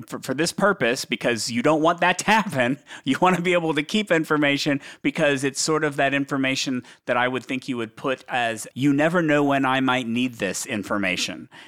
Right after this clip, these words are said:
And so that, to me, comes properly under the heading of knowledge management or archiving. Let's put all the valuable information in a place where nothing can happen to it, where no one can delete it, where it's searchable forever, and it's the world's largest digital library. And what I've described is what the Internet Archive wants to be,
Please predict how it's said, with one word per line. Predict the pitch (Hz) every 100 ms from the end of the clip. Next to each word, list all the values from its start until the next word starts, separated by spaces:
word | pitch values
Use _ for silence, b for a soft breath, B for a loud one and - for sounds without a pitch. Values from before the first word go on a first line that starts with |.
| B
And | 135 123
so | - 135 117 _ -
that, | 135 170 214 -
to |
me, | 156 147 139 131
comes | - 147 139
properly | - 151 135 143 131
under | 117 127 123
the | 117
heading | 131 123 120
of | 113
knowledge | 117 117 110
management | 120 113 110 123 110 - -
or | 120 123 143 - _ _ _
archiving. | - 240 220 175 139 113 90 B B B
Let's | 123 -
put | 156
all | 143
the | 160
valuable | 156 156 151 151
information | 151 160 143 143 151
in |
a | 131
place | - 143 143
where | 123
nothing | 110 131 175
can | 160 151
happen | 147 143 139
to | 156 143
it, | 110
where | 104
no | 107 139 170
one | 180
can | 170 160
delete | 139 139 143
it, | 139
where | 113 113
it's | 101
searchable | - 175 190 165 156
forever, | 151 135 135 139 B B
and | - 127
it's | -
the | 123
world's | 123 135 131 123
largest | 120 120 120 -
digital | 113 107 117 107
library. | 98 92 92 95
And | 87 101
what | 113
I've | 120 120
described | 107 - 139 135 127
is | 120 120
what | 123 120 120
the | 117
Internet | 135 131
Archive | 113 120 - 139 110
wants | 113 127 -
to | 123
be, | 107 69